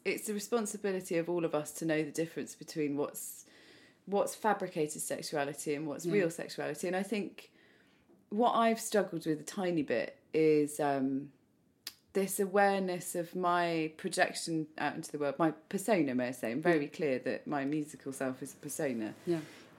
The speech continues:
Speaker 1: Um, I'm not sexualized in any,
Speaker 2: Mm.
Speaker 1: I'm not a sexual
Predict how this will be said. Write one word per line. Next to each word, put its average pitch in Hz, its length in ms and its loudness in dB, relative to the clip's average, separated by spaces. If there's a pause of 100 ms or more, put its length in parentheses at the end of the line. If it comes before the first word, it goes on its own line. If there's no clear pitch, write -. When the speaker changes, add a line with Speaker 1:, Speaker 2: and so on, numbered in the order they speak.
Speaker 1:
Um, 139 500 0 (920)
I'm 170 320 4
not 185 300 2
sexualized 131 840 -4
in 143 80 -2
any, 170 140 4
Speaker 2:
Mm. 160 60 0
Speaker 1:
I'm 165 180 4
not 156 140 2
a - 20 -12
sexual 135 640 -4